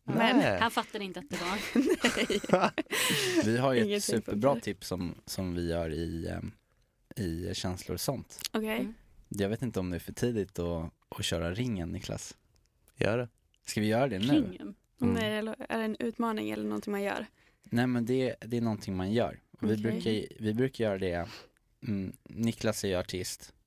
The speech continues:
Speaker 4: Nelo, och så s-, jag spelar i hans band också. Jag, jag är Niklas D J sedan fyra år tillbaka. Och så har vi ett band med trummisar och så här. Det började med att vi gjorde det här, eh, inför,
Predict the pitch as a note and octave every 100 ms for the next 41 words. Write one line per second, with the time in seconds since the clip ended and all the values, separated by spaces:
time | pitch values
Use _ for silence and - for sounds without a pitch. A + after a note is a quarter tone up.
0 | - F#2 D#2+ E2+ G2+ - G#2+ - F#2 -
1 | - G2+ F2+ - - E2+ E2+ F#2+ - -
2 | G2 F#2 E2+ - - - G2+ F#2+ F#2 -
3 | - - G#2+ F2+ - - - - - -
4 | F#2+ F#2+ - F#2+ - - A2 G#2 F#2 F2
5 | - - A2 F#2+ E2 E2+ - - F2+ F2+
6 | - - - - - - F#2+ G#2 G#2 A2+
7 | G#2+ F#2 - F2+ F#2 F2+ F#2+ F2 G2 -
8 | - _ - G#2+ - - - - F#2+ -
9 | F2 E2+ F2+